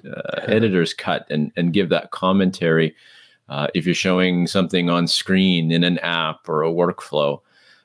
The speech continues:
Speaker 1: it's probably a much faster to do with video than it would be screenshot, paste it in a document, screenshot, paste it in a document,
Speaker 2: Mm-hmm.
Speaker 1: and, and give a caption. So
Speaker 2: Yeah.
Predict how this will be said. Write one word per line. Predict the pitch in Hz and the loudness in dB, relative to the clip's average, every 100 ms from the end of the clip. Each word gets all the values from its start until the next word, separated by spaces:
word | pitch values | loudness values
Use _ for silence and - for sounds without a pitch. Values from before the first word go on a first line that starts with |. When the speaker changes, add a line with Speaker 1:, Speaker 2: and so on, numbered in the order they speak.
| - | -16
Speaker 1:
it's | - - - - | -16 -14 -10 -8
probably | - 85 87 92 | -4 -2 0 2
a | 82 | 2
much | 87 87 87 - - | 2 2 2 0 -6
faster | - 87 80 - 80 | -4 -4 -4 -6 -8
to | - | -8
do | 78 82 80 | -6 0 0
with | 76 65 | 0 -2
video | 65 101 92 76 76 71 - - - | 0 2 4 2 0 -2 -12 -20 -4
than | 85 82 | 0 2
it | 80 | 2
would | 85 73 | 0 2
be | 82 80 - _ - | 0 0 -4 _ -10
screenshot, | - - 98 98 92 101 95 90 - | -6 -2 0 0 0 0 2 0 -4
paste | 71 71 - | -8 -6 -4
it | 73 | -2
in | 76 | 0
a | 71 | 0
document, | 67 60 - 55 - | -2 -4 -8 -10 -10
screenshot, | - - 90 92 - 95 87 - | -6 -2 0 0 0 0 -2 -4
paste | - - - | -12 -8 -4
it | 78 | 0
in | 78 | 0
a | 80 | 0
document, | 73 50 - 55 50 117 | 0 -4 -8 -8 -8 -6
Speaker 2:
Mm-hmm. | 98 | -4
Speaker 1:
and, | 107 - - | -4 -6 -8
and | 73 | -6
give | 71 71 | -4 -6
a | |
caption. | - - - - - 50 | -6 -6 -8 -10 -14 -14
So | - - 65 - _ | -12 -6 -6 -6 _
Speaker 2:
Yeah. | - | -6